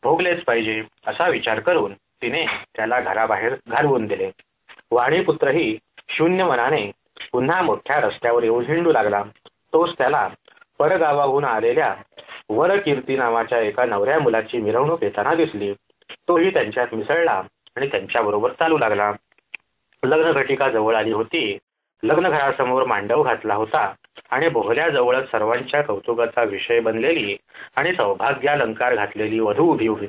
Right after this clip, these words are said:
होती. तितक्यात एक बेफाम झालेला हत्ती माहुताला ठार मारून त्या मिरवणुकीच्या गर्दीमध्ये घुसला. त्याबरोबर मिरवणुकीची दाणादाण उडाली. वर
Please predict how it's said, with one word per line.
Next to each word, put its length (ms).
होती. 380
तितक्यात 340
एक 160
बेफाम 460
झालेला 320
हत्ती 480
माहुताला 540
ठार 280
मारून 380
त्या 140
मिरवणुकीच्या 640
गर्दीमध्ये 520
घुसला. 380
त्याबरोबर 560
मिरवणुकीची 640
दाणादाण 520
उडाली. 420
वर 380